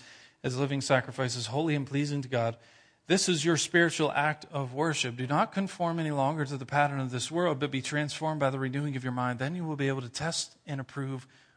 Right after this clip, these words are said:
what God's will is, His good, pleasing, and perfect will." So he starts by saying that because of God's mercy, in light of His mercy, we should offer ourselves as a living sacrifice. That means everything within me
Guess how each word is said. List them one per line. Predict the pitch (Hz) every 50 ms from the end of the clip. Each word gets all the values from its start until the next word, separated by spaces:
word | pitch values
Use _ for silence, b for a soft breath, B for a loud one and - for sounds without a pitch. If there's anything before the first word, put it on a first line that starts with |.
| b b
what | 131 120
God's | 117 139 131 127 117 117
will | 117 123 160 170 143 120
is, | 113 110 117 127 - - - b b b b b b b b b b b b _
His | 127 120 110 123
good, | 120 127 123 123 117 120
pleasing, | - 139 131 127 127 117 123 120 120
and | 123 - 117 117 -
perfect | - 127 123 120 - 127 117 - b b b b b b b b
will." | - 131 123 117 113 110 107 107
So | - - - 143 135
he | 120 113 139 139
starts | 127 - - - 160 180 196 - -
by | - - 160 160
saying | 151 - - 160 156 151 151 147 143
that | 135 135 135 135 143
because | 151 160 151 - - 143 139 202 202 185 185 -
of | - 165 165 156 151
God's | - 175 175 170 165 156 147 147
mercy, | 160 165 170 170 160 - - 147 135 131
in | 156 156 156 147
light | 147 151 175 185 190
of | 185 160 -
His | 156 165 165 147 147
mercy, | 151 147 151 156 147 - - - 123 110 113 - _ _ _ _ _ _ _ _ _ _ _ _ _ _ _ _ _ _ _ _ _ _ _ _ _ _
we | 123 127
should | 127 - - 131 120
offer | - - 147 160 151 - - 156 139
ourselves | 131 123 123 - - - 180 160 131 113 110 120 143 143 127
as | 127 120 117
a | 131 120
living | 120 131 127 127 131 131
sacrifice. | 117 - - 147 139 131 - 120 - - 117 107 -
That | - 127 120
means | 131 139 135 131 117
everything | 123 123 131 151 139 135 - 147 135
within | 135 127 123 - 185 175 131 107
me | 104 104 104 110 123 131